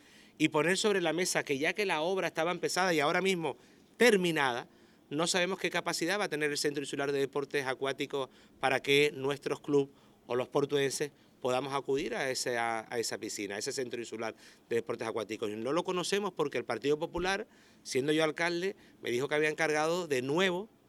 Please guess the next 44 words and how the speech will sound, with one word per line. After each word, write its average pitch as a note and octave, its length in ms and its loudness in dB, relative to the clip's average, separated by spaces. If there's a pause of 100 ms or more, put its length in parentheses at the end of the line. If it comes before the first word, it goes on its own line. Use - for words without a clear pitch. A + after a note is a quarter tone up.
(360)
un A#2+ 160 -4
estudio D3+ 340 0
económico, E3+ 480 -2
probablemente D3 480 0
porque C#3 220 -6
a - 20 0
lo B2 80 -2
mejor C#3+ 220 -2
quiere G3+ 340 0
cambiar C3 680 0 (420)
el B2+ 200 0
rumbo C#3 300 0
que B2+ 120 -4
llevábamos B2+ 480 -2
para B2 180 -2
que A#2+ 100 -4
no B2 80 -4
sea B2+ 120 -6
una B2+ 100 -4
empresa A#2 280 -6
pública A#2+ 440 -2 (320)
quien C3 160 -2
gestione C3+ 460 -2
este B2 160 -4
centro A#2+ 320 -4
insular. G2+ 400 -4 (520)
Y F2+ 140 -10
lo F2+ 140 -6
que - 100 -12
espero B2+ 340 0
es - 40 -12
que D3+ 180 4
A D3+ 80 2
C D#3+ 140 2
P D#3+ 180 2
levante C#3+ 380 -2
la C#3+ 100 0
mano D#3+ 260 -2
para E3 260 -2
decir C#3+ 480 0 (500)
que A#2+ 80 -2
está B2+ 180 -2
en A#2+ 80 -4
contra, D#3+ 420 -2